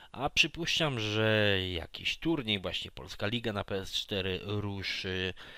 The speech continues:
em, za miesiąc lub półtora. Zobaczymy, jak to wszystko pójdzie.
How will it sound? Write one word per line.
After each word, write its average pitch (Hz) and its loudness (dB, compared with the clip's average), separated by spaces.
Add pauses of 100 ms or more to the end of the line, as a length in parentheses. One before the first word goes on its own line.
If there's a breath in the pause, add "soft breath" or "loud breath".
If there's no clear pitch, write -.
(300 loud breath)
em, 82 -8 (640)
za 117 4
miesiąc 113 2
lub 92 -6
półtora. 82 -4
Zobaczymy, 110 -2
jak 98 0
to - -12
wszystko - -6
pójdzie. 113 0